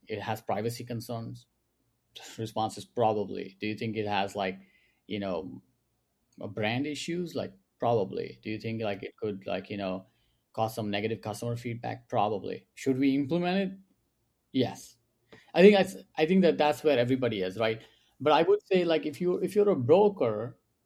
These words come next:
um, investing thousands or millions of dollars into a technology, like, you gotta figure out what your differentiation is, right? So rather than me answer, like, you know, trying to give you ideas on, like,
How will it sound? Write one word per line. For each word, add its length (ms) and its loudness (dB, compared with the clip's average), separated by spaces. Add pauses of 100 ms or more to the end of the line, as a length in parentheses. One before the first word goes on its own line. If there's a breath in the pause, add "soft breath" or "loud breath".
(220)
um, 480 -4 (760)
investing 880 -2 (380)
thousands 420 2
or 100 2
millions 380 0
of 100 -6
dollars 320 0
into 200 -6
a 40 -8
technology, 680 -6
like, 220 -6
you 160 -10
gotta 260 -2
figure 280 -2
out 160 0
what 160 -4
your 80 -2
differentiation 800 -6
is, 260 -20 (440)
right? 280 0
So 220 -2 (580)
rather 480 2
than 320 4
me 200 2
answer, 300 -4 (180)
like, 240 -2
you 60 -4
know, 140 -4
trying 220 -4
to 60 -4
give 140 -4
you 140 -2
ideas 380 -2
on, 80 -8
like, 200 -4